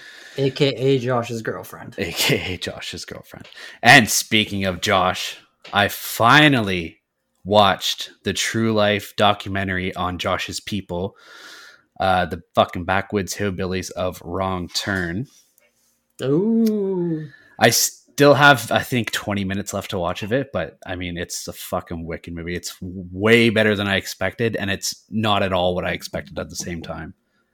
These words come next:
Speaker 1: Really?
Speaker 2: Yeah.
Speaker 1: Wow.
Speaker 2: Like,
Speaker 1: Yeah.
Speaker 2: he's been going on and on and on about how good it is, and, like, it's legit. It's pretty good.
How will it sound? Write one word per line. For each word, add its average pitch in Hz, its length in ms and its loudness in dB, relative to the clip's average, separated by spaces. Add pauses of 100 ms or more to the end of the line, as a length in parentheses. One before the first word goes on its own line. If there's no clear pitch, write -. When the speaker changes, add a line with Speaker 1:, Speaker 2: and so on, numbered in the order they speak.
(140)
Speaker 1:
Really? 147 580 8
Speaker 2:
Yeah. 95 380 4 (880)
Speaker 1:
Wow. 67 300 -14 (140)
Speaker 2:
Like, 120 220 8
Speaker 1:
Yeah. 107 260 -6
Speaker 2:
he's 139 220 8
been 139 280 4
going 120 260 6
on 107 200 6
and 101 120 2
on 101 180 4
and 92 80 0
on 92 160 0
about 104 240 0
how 98 160 0
good 90 220 -2
it 92 100 0
is, 117 220 2
and, 90 280 -4
like, 87 220 -8 (340)
it's - 380 -14
legit. 67 420 -14 (200)
It's - 180 -14
pretty - 240 -14
good. - 300 -14